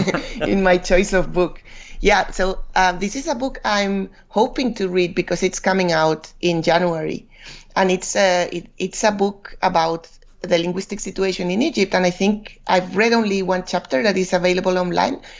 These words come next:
Uh, the, uh, the, the title of the book is "The Rise of Coptic."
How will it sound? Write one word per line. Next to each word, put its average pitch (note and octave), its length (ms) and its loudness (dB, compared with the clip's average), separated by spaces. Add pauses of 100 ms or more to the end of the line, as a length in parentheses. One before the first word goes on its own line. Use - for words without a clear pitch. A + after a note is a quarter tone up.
(260)
Uh, F3 320 6
the, F3+ 180 2
uh, F3 80 0 (120)
the, F3 440 0
the F3+ 100 -4
title G3 340 -2
of A3 120 -4
the F#3+ 80 -2
book G3+ 280 -4
is G3 140 -6
"The F#3 180 0
Rise F3+ 340 2
of E3+ 200 -10
Coptic." - 600 -4